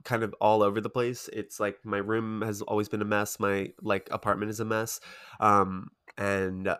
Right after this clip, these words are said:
I'm, like, trying to do a billion things, as always, but, um, right now does feel a little bit overwhelming. Um, but, I mean, once again, luckily I'm popping pills and I'm on medication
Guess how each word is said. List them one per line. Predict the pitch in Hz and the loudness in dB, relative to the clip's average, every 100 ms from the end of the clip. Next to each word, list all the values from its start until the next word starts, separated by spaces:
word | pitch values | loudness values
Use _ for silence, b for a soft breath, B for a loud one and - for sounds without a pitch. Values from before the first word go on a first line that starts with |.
| - | 0
I'm, | 98 101 | 0 0
like, | 98 92 - | -2 -4 -4
trying | - 107 107 | 2 2 2
to | |
do | 101 107 | 0 0
a | 101 | 2
billion | 110 104 98 98 | 2 0 -2 -2
things, | 135 135 135 123 | -2 0 -4 -6
as | - 107 107 | 0 0 4
always, | 104 110 120 123 - | 4 6 4 0 0
but, | 104 92 - 104 | 2 2 0 2
um, | 92 95 - - | 2 2 -2 -2
right | 101 98 | 0 2
now | 101 104 | 0 2
does | 107 98 | 2 0
feel | - 104 | 2 0
a | |
little | 98 98 98 | 0 0 0
bit | 101 101 107 | -2 -2 -2
overwhelming. | 98 98 98 92 107 139 160 B B B B - | 0 0 0 0 0 -4 -6 B B B B 0
Um, | 104 98 90 82 53 _ _ _ | 2 4 2 -4 -18 _ _ _
but, | 110 98 98 95 _ _ _ _ _ _ - | 0 2 2 0 _ _ _ _ _ _ -8
I | |
mean, | 107 104 - - | -4 -6 -8 -10
once | 110 110 117 | -2 -2 -2
again, | 117 110 | -4 -4
luckily | 101 101 107 95 | -4 -4 -4 -2
I'm | - 95 95 95 - | -2 -2 -4 -10 -8
popping | 104 98 98 | -6 -6 -6
pills | 107 113 | -4 -4
and | 107 | -2
I'm | 98 | -2
on | 95 | -2
medication | 95 92 107 113 98 | -4 -6 -8 -8 -8